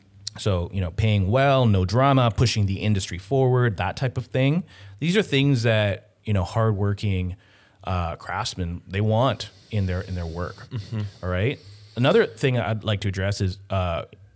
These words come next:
Speaker 1: this isn't for everybody. This is an idea. People don't like cover letters. <laughs> They don't like resumes. And if you have a problem, uh, finding good talent, getting, you know, your inbox full of good applications, make it easy for them.
Speaker 2: Mm.
Speaker 1: So a line I,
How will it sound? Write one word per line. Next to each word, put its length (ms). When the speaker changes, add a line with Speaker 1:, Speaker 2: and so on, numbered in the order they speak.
Speaker 1:
this 140
isn't 200
for 120
everybody. 340
This 120
is 220
an 80
idea. 400
People 180
don't 380
like 360
cover 240
letters. 440
<laughs> 40
They 100
don't 300
like 300
resumes. 600
And 120
if 120
you 140
have 180
a 60
problem, 560
uh, 300
finding 800
good 180
talent, 460
getting, 420
you 140
know, 100
your 160
inbox 380
full 260
of 140
good 160
applications, 760
make 220
it 80
easy 200
for 160
them. 200
Speaker 2:
Mm. 220
Speaker 1:
So 140
a 20
line 240
I, 180